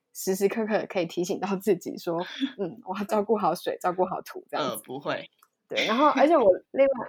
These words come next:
Speaker 2: <laughs>
Speaker 1: 另外一个很感动的点是，他这一个展的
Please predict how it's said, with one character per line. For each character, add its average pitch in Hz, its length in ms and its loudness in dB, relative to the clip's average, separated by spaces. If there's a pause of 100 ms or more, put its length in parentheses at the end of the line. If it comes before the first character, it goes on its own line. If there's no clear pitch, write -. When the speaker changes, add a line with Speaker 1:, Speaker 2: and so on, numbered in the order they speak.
Speaker 2:
<laughs> - 140 -20
Speaker 1:
另 294 200 4
外 294 140 8
一 285 100 2
个 226 240 4 (300)
很 214 220 2
感 220 200 4
动 226 200 2
的 180 100 0
点 175 300 -6
是， 202 340 -2 (320)
他 247 220 2
这 240 280 8
一 226 40 4
个 202 120 2
展 185 280 0
的 - 340 -4